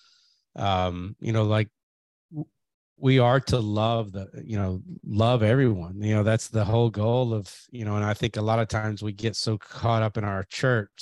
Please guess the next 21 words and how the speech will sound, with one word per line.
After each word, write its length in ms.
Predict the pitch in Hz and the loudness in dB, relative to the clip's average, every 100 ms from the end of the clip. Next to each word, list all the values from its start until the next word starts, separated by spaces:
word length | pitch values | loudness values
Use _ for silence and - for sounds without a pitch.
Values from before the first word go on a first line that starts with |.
| - | -10
that 120 | 104 | -6
we 120 | 104 | -6
just, 400 | 98 104 - - | -2 0 -2 -6
you 180 | 117 101 | -4 0
know, 160 | 101 | 0
the 80 | 98 | 0
next 300 | 98 104 - | 0 -2 -2
thing 120 | 113 | -4
you 60 | 101 | -4
know, 160 | 107 110 | 0 0
it's 140 | 95 | -2
just 280 | - 98 - | -6 -8 -6
us 160 | 87 | -6
church 360 | - 147 151 - | -2 2 2 2
folks, 480 | - 95 92 - - | -6 -4 -4 -8 -8
and 120 | 98 | -4
we're 120 | 101 107 | -2 0
not 220 | 113 110 | 0 0
really 260 | 117 113 | 0 0
doing 340 | 95 120 120 113 | 2 2 2 0
what 160 | 104 | -2